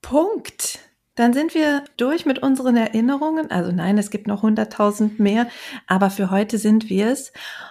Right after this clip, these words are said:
und, ähm, freuen uns schon auf die nächste Folge. Falls ihr, wie gesagt, Anmerkungen habt zum Thema Schokolade in Beziehungen oder auch nochmal Schokolade beim Flirten, beim Daten,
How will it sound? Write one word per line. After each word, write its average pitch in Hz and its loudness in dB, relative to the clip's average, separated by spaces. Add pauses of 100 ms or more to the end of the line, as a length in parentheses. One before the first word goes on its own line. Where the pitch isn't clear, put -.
(200)
und, 226 2
ähm, 220 2
freuen 214 2
uns 311 -2
schon 339 -2
auf 247 -2
die 214 0
nächste 220 0
Folge. 294 0 (340)
Falls 247 0
ihr, 302 2
wie 226 0
gesagt, 226 -2
Anmerkungen 233 2
habt 220 -2
zum 208 0
Thema 208 0
Schokolade 202 0
in 180 0
Beziehungen 214 0 (360)
oder 196 4
auch 185 0
nochmal 180 2
Schokolade 180 -2
beim 156 -2
Flirten, 202 2 (160)
beim 160 -2
Daten, 196 2